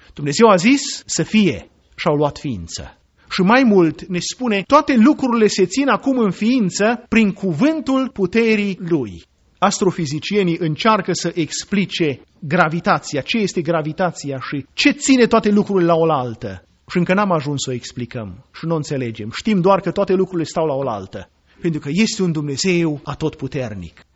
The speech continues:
Și minunea este că Dumnezeul acesta atotputernic, care cu un cuvânt a adus totul în ființă, care cu cuvântul puterii lui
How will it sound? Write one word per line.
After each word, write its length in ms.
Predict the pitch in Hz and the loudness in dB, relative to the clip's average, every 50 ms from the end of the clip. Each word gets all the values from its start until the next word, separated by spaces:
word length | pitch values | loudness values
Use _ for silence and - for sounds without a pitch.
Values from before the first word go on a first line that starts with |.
| _ _ _ - | _ _ _ -6
Și 100 | - 220 | -2 0
minunea 840 | 202 190 196 208 220 330 370 339 233 185 151 123 104 95 82 - _ _ _ _ | 2 2 4 4 4 4 4 4 4 2 0 -4 -8 -12 -16 -18 _ _ _ _
este 240 | - 180 170 - 202 | -4 -2 0 0 0
că 140 | - 196 185 | 2 2 2
Dumnezeul 600 | 143 185 175 170 156 - - 247 285 277 262 240 | 2 2 2 0 0 2 4 4 4 6 4 4
acesta 420 | 208 190 - - 226 208 - - 185 | 2 2 0 -2 -4 -2 -2 -4 -4
atotputernic, 920 | 175 170 - 180 - - - 151 - 160 139 120 110 110 101 95 - - _ - - - - - | -4 -4 -4 -6 -6 -6 -8 -8 -6 -6 -6 -6 -8 -10 -12 -14 -16 -20 _ -20 -20 -20 -4 0
care 180 | 208 220 226 | 4 4 4
cu 120 | 220 226 240 | 4 4 4
un 140 | 240 240 | 2 2
cuvânt 760 | 220 - 254 233 208 269 302 233 156 123 110 107 - - - - | 2 2 2 4 4 4 4 4 2 0 -6 -10 -12 -18 -14 -4
a 140 | - 180 180 | 0 2 2
adus 240 | 175 160 185 190 - - - | 2 2 2 0 -2 -2 -2
totul 300 | - 214 208 208 196 180 | 0 0 0 0 0 0
în 100 | 175 165 | 0 -2
ființă, 680 | 143 - 165 151 143 131 113 107 - - 127 101 - - - - - - | -4 -4 -6 -6 -6 -6 -8 -10 -10 -10 -10 -10 -10 -14 -18 -20 -6 -2
care 160 | 202 208 202 | 0 2 2
cu 120 | 185 226 | 2 2
cuvântul 460 | - 220 190 233 302 311 247 277 262 | 2 2 2 2 0 0 0 -2 -2
puterii 420 | - 262 254 - 254 262 262 262 247 | 0 -2 -2 -2 -2 -2 -2 -2 0
lui 300 | 214 214 208 202 185 | 0 2 2 0 -2